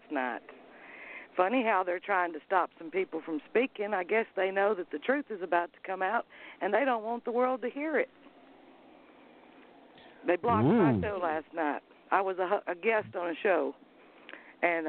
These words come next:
Speaker 1: I
Speaker 2: Did
Speaker 1: have no
Speaker 2: were you?
Speaker 1: doubts. I have no doubts they were wanting me to be stopped from what needs to be said. There's a lot
Speaker 2: Hmm.
Speaker 1: that needs to be said. Um, this administration, as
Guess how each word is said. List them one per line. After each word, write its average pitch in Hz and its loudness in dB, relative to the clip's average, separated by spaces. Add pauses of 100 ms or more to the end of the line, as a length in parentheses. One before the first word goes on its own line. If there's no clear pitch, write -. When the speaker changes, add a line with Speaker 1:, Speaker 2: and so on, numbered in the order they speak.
Speaker 1:
I - 4
Speaker 2:
Did 156 8
Speaker 1:
have 170 6
no 208 4
Speaker 2:
were 247 8
you? 202 6
Speaker 1:
doubts. 190 2 (920)
I 170 4
have 180 2
no 196 0
doubts 202 0
they 196 -4
were 185 -6
wanting 185 -4
me 180 -8 (140)
to 170 0 (280)
be 175 0
stopped 196 0
from 170 -12
what 175 -8
needs 185 -8
to - -16
be 156 -6
said. 156 2 (1080)
There's 165 4
a 185 -2
lot 180 8
Speaker 2:
Hmm. 101 -6
Speaker 1:
that - -16
needs 175 -12 (100)
to 165 -14
be 165 -6
said. 139 2
Um, 139 -2 (800)
this 190 4
administration, 175 -2
as 180 -2